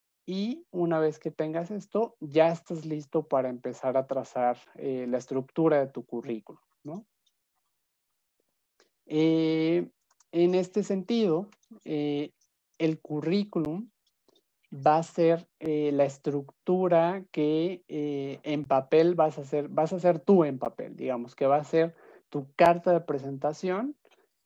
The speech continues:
y a partir de esa carta de presentación va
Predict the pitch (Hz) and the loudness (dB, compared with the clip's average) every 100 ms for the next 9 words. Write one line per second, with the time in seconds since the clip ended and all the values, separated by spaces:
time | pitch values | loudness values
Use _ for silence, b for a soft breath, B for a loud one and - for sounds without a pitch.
0 | - 180 190 202 151 139 147 147 151 147 | -4 -4 -4 -8 -10 -2 -2 0 -2 -2
1 | 151 156 - 160 175 175 175 165 175 175 | 0 0 0 -2 -2 -4 -2 -2 -2 -2
2 | 170 165 156 156 160 185 - _ _ _ | -4 -8 -8 -4 -4 -4 -10 _ _ _
3 | _ - 151 156 156 151 156 | _ -6 0 2 2 0 -2